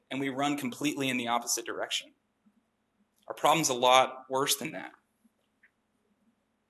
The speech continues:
And then also in verse thirty-seven, it says, "Turn my eyes from looking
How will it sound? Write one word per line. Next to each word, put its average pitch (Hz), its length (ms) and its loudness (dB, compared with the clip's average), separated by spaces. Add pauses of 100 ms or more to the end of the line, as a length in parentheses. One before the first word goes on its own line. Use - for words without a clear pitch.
(840)
And 139 80 6
then 156 80 12
also 160 300 10
in 143 100 6
verse 147 220 8
thirty-seven, 147 520 6
it 110 60 -2
says, 135 240 4
"Turn 190 340 2
my 160 200 8
eyes 143 360 6
from 127 240 -6
looking 160 500 -2